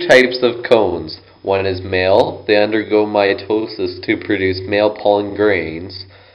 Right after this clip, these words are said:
The female have ovaries in which the megaspore male cell undergoes mitosis to produce a female pollen.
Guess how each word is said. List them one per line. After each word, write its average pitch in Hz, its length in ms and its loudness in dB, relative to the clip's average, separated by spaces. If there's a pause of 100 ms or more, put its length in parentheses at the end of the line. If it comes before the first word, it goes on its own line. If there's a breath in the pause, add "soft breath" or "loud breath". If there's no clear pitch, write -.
(160 soft breath)
The 107 200 -4
female 123 440 6
have 107 280 6
ovaries 92 800 0 (380 loud breath)
in 98 400 -4
which 117 600 4
the 107 340 6
megaspore 98 1080 0 (240 loud breath)
male 101 460 4 (160)
cell 98 300 6
undergoes 101 520 0
mitosis 95 920 -4
to 101 80 -2
produce 90 580 -4
a 92 240 -8
female 95 580 -2
pollen. 73 480 -2